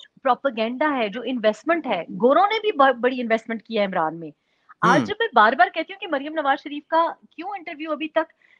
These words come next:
Speaker 1: Western media क्यों नहीं छापता?
Speaker 2: हम्म, हम्म।
Speaker 1: मुझे नहीं समझ आती कि बीबीसी, सीएनएन, न्यूयॉर्क टाइम्स, एक खातून पाकिस्तान में बोल रही है,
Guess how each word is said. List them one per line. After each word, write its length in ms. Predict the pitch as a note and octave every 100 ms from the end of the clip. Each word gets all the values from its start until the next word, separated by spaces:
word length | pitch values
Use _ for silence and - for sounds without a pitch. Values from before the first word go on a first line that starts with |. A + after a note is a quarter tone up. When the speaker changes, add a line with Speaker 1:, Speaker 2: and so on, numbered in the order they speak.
| _ D#4+
Speaker 1:
Western 320 | F4+ A4 A4
media 260 | G4+ F#4+
क्यों 160 | F#4+ D#4
नहीं 100 | C4+
छापता? 360 | C4 F#3 - D3 - _ _ -
Speaker 2:
हम्म, 100 | F#3+
हम्म। 200 | E3 B2+
Speaker 1:
मुझे 180 | C#4+ F#4
नहीं 140 | G4+
समझ 280 | - E4 D4+
आती 200 | C#4 D4
कि 100 | D#4
बीबीसी, 540 | C4 B3+ D4 D#4 D4+
सीएनएन, 640 | D4+ B3+ C4 B3+ A3 A#3+ D4+ _ _ _ _ _ -
न्यूयॉर्क 480 | A#3 E4 E4+ C4 B3+ -
टाइम्स, 400 | G3+ B3 E4+ -
एक 460 | B3+ D#4 G4+ _ - _ _ _
खातून 580 | C4+ C4+ D#4+ D#4+ A#3+ C#4+ - _ _ _ _
पाकिस्तान 480 | B3 B3 D#4+ E4+ F4
में 140 | G4 C#4
बोल 180 | C4
रही 220 | D4 F4 E4+
है, 340 | D#4 G3+